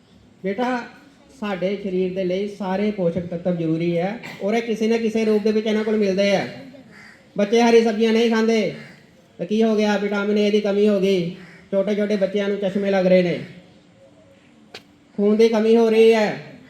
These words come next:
ਵਾਲ ਸਫੇਦ ਹੋ ਰਹੇ ਨੇ ਛੋਟੇ ਛੋਟੇ ਬੱਚਿਆਂ ਦੇ। ਹੋਰ ਤਾਂ ਹੋਰ ਹੁਣ ਛੋਟੇ ਛੋਟੇ ਬੱਚਿਆਂ ਨੂੰ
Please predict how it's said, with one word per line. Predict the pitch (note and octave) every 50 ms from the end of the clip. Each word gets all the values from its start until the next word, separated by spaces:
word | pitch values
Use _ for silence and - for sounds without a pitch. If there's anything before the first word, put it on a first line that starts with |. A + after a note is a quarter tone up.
| - - - - - - - _ _ _ _ _ -
ਵਾਲ | E3 F#3 F#3 G3+ G#3+ A3+
ਸਫੇਦ | A3 A#3 A3 A3 A3 G#3+ A3+ A3+
ਹੋ | A#3+ A#3 A#3 A3+
ਰਹੇ | A3+ A3
ਨੇ | A3 A3 A3 G#3 E3+ B2+ B2+ - - - - - - - - -
ਛੋਟੇ | G3+ G#3 G#3 A3 G#3+
ਛੋਟੇ | A3 G#3 A3
ਬੱਚਿਆਂ | G#3 G#3+ G#3 G#3+ G#3 G3+ G3+
ਦੇ। | G3 G3 F#3 E3 D#3+ - - - - - _ -
ਹੋਰ | F#3+ G3 G3+ G3
ਤਾਂ | F#3+ G3+ G3+ G3+
ਹੋਰ | G3+ G3 G3 G3+ G#3 A3+ B3 B3 B3 A#3 - - - _ _ _ _ - - _ _ _ _ - - - - - - - - -
ਹੁਣ | E3+ F#3 F#3+ F#3+ G#3+ G#3+
ਛੋਟੇ | G#3 G#3 G3 F#3+ F#3+ G3+ F#3+
ਛੋਟੇ | G3+ G3 F#3 G3+ G3
ਬੱਚਿਆਂ | F#3+ F3+ F3+ G3 G3 F#3
ਨੂੰ | G3 G3+ G3